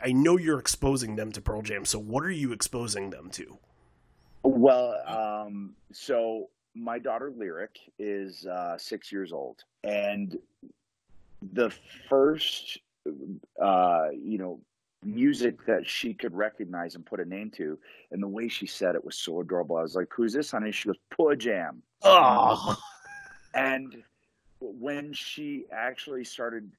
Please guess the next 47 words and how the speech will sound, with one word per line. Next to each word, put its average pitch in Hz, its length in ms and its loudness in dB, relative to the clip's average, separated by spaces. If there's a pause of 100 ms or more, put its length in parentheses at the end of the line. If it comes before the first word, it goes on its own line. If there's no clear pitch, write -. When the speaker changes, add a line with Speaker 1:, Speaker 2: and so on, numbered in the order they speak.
(160)
Speaker 2:
enunciating 107 760 -4
it, 92 120 -10 (160)
you 104 100 -6
know, 90 240 -4 (140)
properly, 131 680 2 (200)
a, 113 60 6 (100)
a 113 100 4
little 110 240 0
bit 107 160 -2
of 98 160 -4
me 101 380 -4
cried 69 460 -4 (440)
Speaker 1:
<laughs> - 220 -4
Speaker 2:
because 113 500 2 (300)
she's 123 340 -6
in 139 140 -4
the 143 80 -10
back 120 420 -6
seat 139 280 -10
and 120 100 -14
she 127 80 -16
goes, 135 220 -12
"Oh, 214 100 0
it's - 160 -10 (120)
Pearl - 220 0
Jam." 87 460 -4 (120)
And, 123 160 -10
and 123 180 -8
I 123 80 -6
just 120 240 -8
loved 135 500 -2
it. 87 220 -4
I 113 80 4
loved, 131 460 4
you 120 300 -8
know, 107 300 -2
hearing 139 460 -6
that 98 280 -4
and 117 280 -8
the 113 160 -12
fact 113 300 -2
that 104 160 0 (400)
she 135 300 -6
knew 131 200 -8
who 120 240 -4
it 101 40 -8
was. 98 520 -8